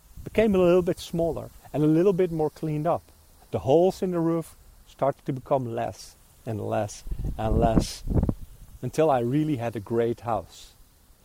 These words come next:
And that was exactly the moment I found a partner that also had a great house. Because, hey,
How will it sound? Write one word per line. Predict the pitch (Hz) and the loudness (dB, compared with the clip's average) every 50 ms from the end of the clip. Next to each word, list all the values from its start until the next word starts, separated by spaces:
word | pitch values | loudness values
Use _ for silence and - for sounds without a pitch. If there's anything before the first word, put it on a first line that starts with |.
| _ - - - _ | _ -20 -20 -8 _
And | 135 135 131 117 - | -2 -2 -2 -2 6
that | - 165 220 - - | 8 8 8 8 4
was | 185 170 151 - - | -2 -2 -2 -2 -12
exactly | - - - - 185 175 170 - 208 202 | -16 -14 0 4 4 4 4 2 -2 -2
the | 185 196 | -2 0
moment | 190 170 151 147 143 131 127 123 127 139 165 - - - - - - - - - - - - - - - - - | -2 4 6 8 8 8 6 2 -2 -4 -6 -10 -16 -20 -14 -12 -12 -12 -12 -14 -16 -14 -12 -10 -8 -6 -2 2
I | 131 143 170 - | 4 4 4 4
found | - - 208 180 175 180 180 170 | 4 2 2 2 2 2 0 -2
a | |
partner | - - - 127 117 117 113 113 107 107 110 - - - - - - - - - - _ _ - - - - - | -4 -2 -2 0 0 0 -2 -6 -8 -10 -10 -12 -8 -8 -8 -8 -8 -20 -20 -20 -20 _ _ -20 -20 -20 -4 -4
that | 123 - - - | -4 -4 0 2
also | 160 139 135 117 - 113 101 | 2 2 2 2 0 -2 -2
had | - 107 104 110 - - - - - | -2 -6 -8 -8 -8 -12 -18 -12 -12
a | 113 | -12
great | - - 110 107 101 101 101 - | -4 0 0 0 0 0 -4 -6
house. | - 101 101 - - - - - - - - - - - - - - - - - - - - - - - - - - - - - - - - | -10 -10 -10 -10 -12 -20 -20 -20 -20 -20 -20 -20 -20 -20 -20 -20 -20 -20 -20 -20 -20 -20 -20 -20 -20 -20 -20 -20 -20 -20 -20 -20 -20 -20 -12
Because, | - 113 - 113 107 - | -12 -6 -4 -4 -4 -4
hey, | - 123 139 151 147 120 101 98 | -4 4 6 8 8 8 4 -2